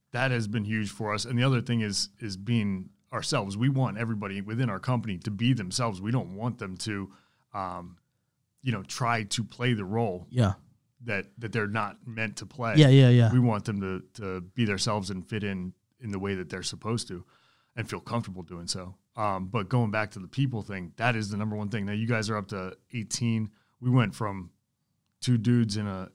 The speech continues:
Speaker 1: in an office, right, to, uh, I, I guess we're at, like, forty, forty-seven employees today.
Speaker 2: Dang, uh, that's
Speaker 1: So,
Speaker 2: awesome.
Speaker 1: so two years. So,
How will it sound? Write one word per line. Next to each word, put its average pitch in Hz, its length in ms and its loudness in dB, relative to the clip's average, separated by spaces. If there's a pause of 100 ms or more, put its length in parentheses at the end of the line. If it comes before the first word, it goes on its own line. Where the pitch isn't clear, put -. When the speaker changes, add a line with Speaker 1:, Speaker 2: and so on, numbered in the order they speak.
(160)
Speaker 1:
in 107 80 -16
an 101 100 -6
office, 123 440 2
right, 120 300 4
to, 117 300 6
uh, 104 280 6 (640)
I, 110 200 0
I 120 40 4
guess 117 220 2
we're 123 80 4
at, 101 160 2
like, 104 240 -6
forty, 110 380 -2 (260)
forty-seven 113 560 0
employees 120 480 4
today. 127 240 2
Speaker 2:
Dang, 139 580 0 (140)
uh, - 120 -8
that's 143 200 8
Speaker 1:
So, 165 60 12
Speaker 2:
awesome. 131 520 10
Speaker 1:
so 131 200 4
two 156 200 4
years. 147 560 6
So, 117 400 2